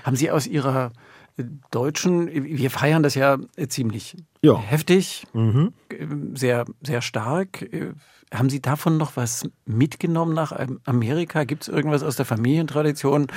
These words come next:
Speaker 1: Räuchermänner, Stollen oder was
Speaker 2: Ja,
Speaker 1: weiß ich?
Speaker 2: Stollen. Stollen tatsächlich, ja, ja. Also Dresdner Stollen gibt's immer bei uns.
Speaker 1: Aha.
Speaker 2: Auch, äh, überall, wo wir in Amerika gewohnt haben, egal ob wir in New York, wir waren ja ein paar Jahre in New York, auch Los Angeles oder auch dann jetzt hier Atlanta in den Südstaaten,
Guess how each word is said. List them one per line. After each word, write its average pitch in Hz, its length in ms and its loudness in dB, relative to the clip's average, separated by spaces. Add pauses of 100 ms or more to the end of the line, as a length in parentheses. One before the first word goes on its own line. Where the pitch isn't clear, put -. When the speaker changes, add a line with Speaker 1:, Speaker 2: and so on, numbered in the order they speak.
(280)
Speaker 1:
Räuchermänner, 143 880 8 (260)
Stollen 156 580 8
oder 156 220 8
was 151 160 4
Speaker 2:
Ja, 160 80 6
Speaker 1:
weiß 156 180 6
ich? - 80 4
Speaker 2:
Stollen. 110 460 4
Stollen 220 340 2
tatsächlich, 92 460 -2
ja, 143 100 0
ja. 120 160 -2
Also 95 160 -4
Dresdner 143 340 0
Stollen 147 300 0
gibt's 135 200 -4
immer 131 200 0
bei 87 140 -6
uns. - 340 -10 (280)
Speaker 1:
Aha. 104 280 2
Speaker 2:
Auch, 202 60 -2
äh, 113 60 -4
überall, 147 380 4
wo 139 140 4
wir 131 80 6
in 120 80 2
Amerika 139 400 2
gewohnt 131 380 2
haben, 104 140 -2
egal 120 220 2
ob 127 120 -2
wir 117 100 -2
in 107 80 -2
New 107 60 2
York, 104 260 0
wir 107 100 0
waren 110 140 2
ja 107 60 2
ein 101 40 0
paar 101 120 -2
Jahre 92 160 -2
in 92 60 -2
New 98 60 0
York, 147 400 0
auch 110 140 -2
Los 104 180 0
Angeles 127 460 0
oder 107 240 0
auch 101 140 -6
dann 95 160 -4
jetzt 95 220 -8
hier 104 180 -6
Atlanta 120 420 2
in 104 80 0
den 101 100 0
Südstaaten, 117 540 -2